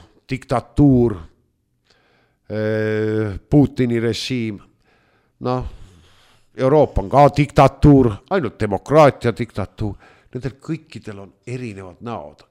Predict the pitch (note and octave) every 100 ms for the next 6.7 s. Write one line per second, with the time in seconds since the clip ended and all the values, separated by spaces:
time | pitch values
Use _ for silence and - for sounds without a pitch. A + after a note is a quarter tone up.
0 | - G2+ C3+ F3+ D3+ - C3 - F#2+ F2+
1 | A2 C#3 B2+ F#2 _ _ - E2+ E2 D#2+
2 | - C3 B2+ _ - A#2 - - F2 G2+
3 | - _ - _ _ _ _ _ _ _
4 | - _ _ _ _ _ - E3+ C3 -
5 | _ _ _ _ _ _ _ _ _ _
6 | _ _ _ B2+ C3+ A3+ -